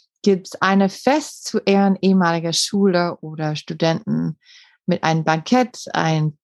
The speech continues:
Fußballspiel oder manchmal nicht Fußball, manchmal Soccer oder, ähm, anderer Sport,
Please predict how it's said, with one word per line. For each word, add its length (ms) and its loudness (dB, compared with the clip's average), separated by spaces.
Fußballspiel 1120 2
oder 360 -4
manchmal 300 -6
nicht 200 -4
Fußball, 320 0
manchmal 480 -4
Soccer 560 0
oder, 340 -4
ähm, 380 -4
anderer 640 0
Sport, 600 0